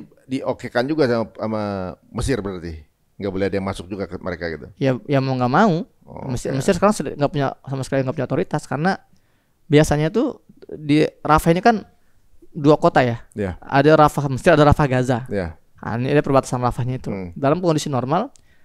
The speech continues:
Speaker 2: di Rafah perbatasan Gaza yang bertugas ya orang-orang Gaza, kepolisian Gaza.
Speaker 1: Hmm.
Speaker 2: Situ. Di Rafah bagian Mesir
Speaker 1: Hmm.
Speaker 2: yang bertugas pol-, polisi, polisi Mesir.
Speaker 1: Hmm.
Speaker 2: Tapi hari ini semua sedang kosong karena semua se-, sekarang sedang dihandle oleh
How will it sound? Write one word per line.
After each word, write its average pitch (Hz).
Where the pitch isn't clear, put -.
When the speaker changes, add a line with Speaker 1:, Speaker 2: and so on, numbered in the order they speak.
Speaker 2:
di 156
Rafah 165
perbatasan 143
Gaza 135
yang 139
bertugas 139
ya 156
orang-orang 120
Gaza, 170
kepolisian 131
Gaza. 143
Speaker 1:
Hmm. 90
Speaker 2:
Situ. 139
Di 135
Rafah 175
bagian 147
Mesir 156
Speaker 1:
Hmm. 120
Speaker 2:
yang 143
bertugas 151
pol-, 139
polisi, 135
polisi 143
Mesir. 147
Speaker 1:
Hmm. 87
Speaker 2:
Tapi 185
hari 185
ini 180
semua 180
sedang 147
kosong 139
karena 135
semua 143
se-, -
sekarang 151
sedang 135
dihandle 127
oleh 123